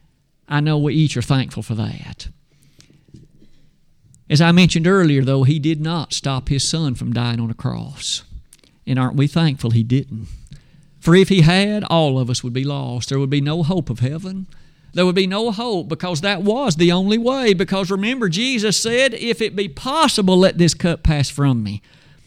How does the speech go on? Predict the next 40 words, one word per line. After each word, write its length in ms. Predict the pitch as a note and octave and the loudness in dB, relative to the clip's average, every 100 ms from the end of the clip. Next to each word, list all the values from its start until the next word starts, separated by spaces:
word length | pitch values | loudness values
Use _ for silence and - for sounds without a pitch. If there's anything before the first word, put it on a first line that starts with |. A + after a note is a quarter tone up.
| _ _ | _ _
Matthew 280 | C#3+ C#3 C#3+ | -2 0 2
twenty-six, 680 | - D3 C#3 - D#3 - - | 2 2 0 -2 -2 -4 -6
verses 320 | C3 A#2+ A#2+ | -4 -4 -4
thirty-nine 440 | C3 B2+ B2 B2 A#2+ | -4 -2 0 -2 -2
and 100 | A2+ | -4
forty. 440 | B2 A#2+ A#2 A#2 - | -6 -6 -6 -10 -6
Had 180 | G3+ G3 | -2 0
there 100 | F3+ | -2
been 240 | D#3+ E3 B2+ | -4 -6 -8
any 320 | A3 C#4 D4 C#4 | -6 -4 -4 -6
other 180 | A3+ | -6
way, 600 | F#3 B2 A2 - - - _ _ _ _ _ _ _ - | -6 -6 -10 -16 -20 -20 _ _ _ _ _ _ _ -8
God 300 | C3 C3+ B2+ | -6 -4 0
would 80 | C#3+ | -2
have 80 | |
chosen 440 | - C3+ B2+ B2 - | 0 -2 -2 -6 -12
it. 200 | - - _ _ _ _ _ _ _ _ - | -14 -18 _ _ _ _ _ _ _ _ -10
There 160 | - C3 | 0 2
was 200 | A#2+ A2 | 4 4
no 220 | A#2+ A#2 | 4 6
other 160 | A2+ A2+ | 4 2
way. 440 | G#2 - - - - - - _ _ _ _ _ _ _ - | -2 -8 -14 -18 -14 -14 -14 _ _ _ _ _ _ _ -4
And 140 | D3+ | 0
therefore, 640 | D3+ E3 - E3 F#3 G3 - | 2 0 0 -4 -4 -8 -8
as 360 | C#3+ C3+ B2+ B2 | -6 -4 -2 -2
that 280 | D3 D#3+ | -4 -2
death 420 | D3+ E3 C#3 A#2 B2+ | 0 2 4 2 0
on 160 | A#2+ | -2
that 220 | A#2+ C3+ | -2 -2
Calvary 440 | - D3 C#3+ B2 A#2 | 0 0 2 0 -2
took 260 | - A#2+ | -4 -6
place, 580 | - C#3 C#3 B2+ C3 - - | -4 -4 -4 -6 -8 -8 -6
it 220 | E3+ E3+ | -8 4
paved 420 | - E3 F#3+ G#3+ F#3+ | 6 6 4 -2 -2
the 100 | F#3+ | -2
way 300 | F3 F#3+ G3 | -2 -2 -4
for 140 | E3 | -4
you 240 | D#3+ F#3 | -4 -2
and 100 | F#3+ | -2
me 420 | D3+ C#3+ A#2+ A2+ | -2 -4 -4 -8